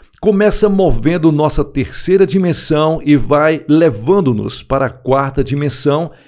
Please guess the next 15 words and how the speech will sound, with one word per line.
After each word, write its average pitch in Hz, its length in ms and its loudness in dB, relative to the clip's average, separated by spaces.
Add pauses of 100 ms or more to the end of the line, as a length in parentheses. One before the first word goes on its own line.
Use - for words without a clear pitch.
(120)
a 180 100 0
qual 175 380 0
produz 151 640 2 (220)
uma 170 180 0
transformação 180 1120 -2
criativa 143 960 -2
em 143 120 2
nossa 120 360 0
vida. - 540 -10 (640)
Portanto, 131 560 -2 (500)
espere 180 960 -2
o 151 120 2
milagre 151 640 0
de 175 120 -4
Deus 156 540 0